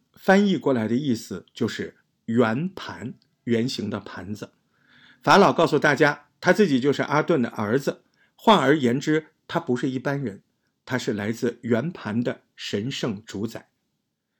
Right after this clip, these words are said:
非常离奇的是，在埃及的记载中，阿肯纳顿他们的整个家族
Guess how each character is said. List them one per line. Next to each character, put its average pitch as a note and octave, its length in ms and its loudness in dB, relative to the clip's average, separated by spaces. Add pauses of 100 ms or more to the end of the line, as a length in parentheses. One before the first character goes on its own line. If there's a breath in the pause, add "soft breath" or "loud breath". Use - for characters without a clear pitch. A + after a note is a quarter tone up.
(340)
非 A#3 160 4
常 D3+ 260 -4
离 C3 220 -4
奇 A2+ 320 -6
的 C#3 100 -2
是， - 340 -8 (180 soft breath)
在 D#3+ 140 0
埃 G#3 260 2
及 D3 160 -6
的 A2+ 100 0
记 A#2 220 -2
载 G2 200 -10
中， G#2+ 300 -8 (240)
阿 D#3 160 4
肯 A2+ 240 -4
纳 B2+ 160 -2
顿 A#2 260 0
他 - 140 -4
们 E3 100 -4
的 A2+ 140 0
整 G#2 260 -4
个 F#3 200 4
家 D3+ 240 -2
族 - 260 -10